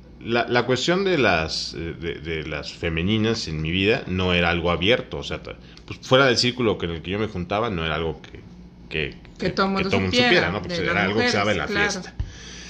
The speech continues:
Speaker 2: Las femeninas.
Speaker 1: Pero el alcohol sí era algo muy visible porque,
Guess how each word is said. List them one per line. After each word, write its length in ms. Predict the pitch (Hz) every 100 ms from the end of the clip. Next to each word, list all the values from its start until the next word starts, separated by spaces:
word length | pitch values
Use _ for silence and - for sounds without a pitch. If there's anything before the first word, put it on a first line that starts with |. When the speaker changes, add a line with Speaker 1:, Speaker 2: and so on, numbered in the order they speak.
| - - -
Speaker 2:
Las 180 | 220 185
femeninas. 240 | 220 175
Speaker 1:
Pero 240 | 165 143 143
el 100 | 151
alcohol 500 | 160 165 156 160 175 - - - - -
sí 200 | - 101
era 140 | 92
algo 340 | 92 101 113 113
muy 160 | 104
visible 640 | 107 123 151 135 117 123 - -
porque, 760 | 131 127 120 - 131 127 127